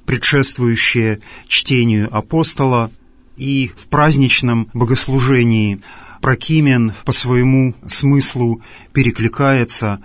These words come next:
со смыслом следующего далее чтения из Священного Писания. Прокимном к апостолу на рождественской вечерне,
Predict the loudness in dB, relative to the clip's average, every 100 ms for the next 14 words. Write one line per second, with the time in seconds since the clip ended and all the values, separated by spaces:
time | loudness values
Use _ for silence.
0 | -14 -4 -2 0 2 2 0 -2 -2 -6
1 | -6 -4 0 0 0 -2 -2 -2 -2 -2
2 | 0 0 -2 -2 -4 0 -2 0 -2 -2
3 | -4 -4 -4 -4 -2 -2 0 0 0 -2
4 | -2 -2 0 -2 -4 -6 -10 -16 -20 -20
5 | -20 -12 -4 -4 0 2 4 4 2 -2
6 | -8 -10 -6 -4 -2 -2 -2 -2 0 -2
7 | -4 -6 -2 0 0 -2 -2 -2 -2 0
8 | 0 0 -4 -4 -4 -4 -2 0 2 2
9 | 0